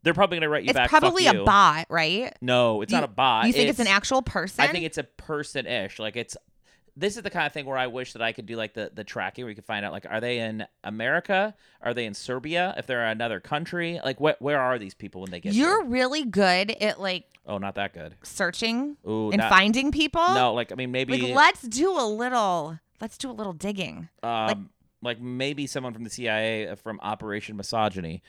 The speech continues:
Speaker 1: could be, help us,
Speaker 2: <laughs>
Speaker 1: but I can't help
Speaker 2: What?
Speaker 1: us. Yeah, I mean, that's a very, that's a Black Ops mission. Um, but that, that's, that, scams are everywhere.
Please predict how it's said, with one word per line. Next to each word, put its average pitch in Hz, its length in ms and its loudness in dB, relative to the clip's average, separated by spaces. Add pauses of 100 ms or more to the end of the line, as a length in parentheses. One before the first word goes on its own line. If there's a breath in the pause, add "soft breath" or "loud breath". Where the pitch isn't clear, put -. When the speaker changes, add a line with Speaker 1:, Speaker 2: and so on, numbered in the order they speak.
(200 soft breath)
Speaker 1:
could 101 120 -2
be, 110 140 6
help 104 260 -4
us, 87 200 -2
Speaker 2:
<laughs> - 40 -20
Speaker 1:
but 127 220 12
I - 240 12
can't 330 320 10
help 427 240 12
Speaker 2:
What? - 180 0
Speaker 1:
us. - 280 -6
Yeah, 101 400 6
I 123 100 2
mean, 123 140 -2
that's 139 180 0
a 127 60 -6
very, 107 420 2 (300 soft breath)
that's 160 160 4
a 143 40 -6
Black 107 320 2
Ops 87 240 -6
mission. 87 380 -12 (460 soft breath)
Um, 110 420 0 (1200)
but 113 140 -4
that, 131 300 6
that's, 120 360 0
that, - 220 -2 (460)
scams 160 380 2
are 131 40 4
everywhere. 90 400 0